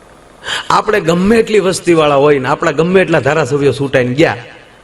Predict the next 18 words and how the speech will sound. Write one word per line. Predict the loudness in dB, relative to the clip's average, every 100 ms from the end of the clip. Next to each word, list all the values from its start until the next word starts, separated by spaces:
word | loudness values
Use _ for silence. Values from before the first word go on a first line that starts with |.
| 0
એ | 2 2
કે | -2
કેબિનેટમાં | -2 0 0 -2 -2 -2
ગયો, | 0 -2
બ્રાહ્મણનો | 0 -2 0 0 0
દીકરો | -2 2
એક | 0 0
છૂટે | -2 -2
તો | -2
કેબિનેટ. | -2 -2 -6
શું | -6 -2
કામ? | -2
સૂઝ | -4 -2 0 -2
છે | -2 -2
એનામાં. | 0 0 -2 -4
કારણ | -6 -4 -4 -2
કે | -2
એ | -4 0 2 2 0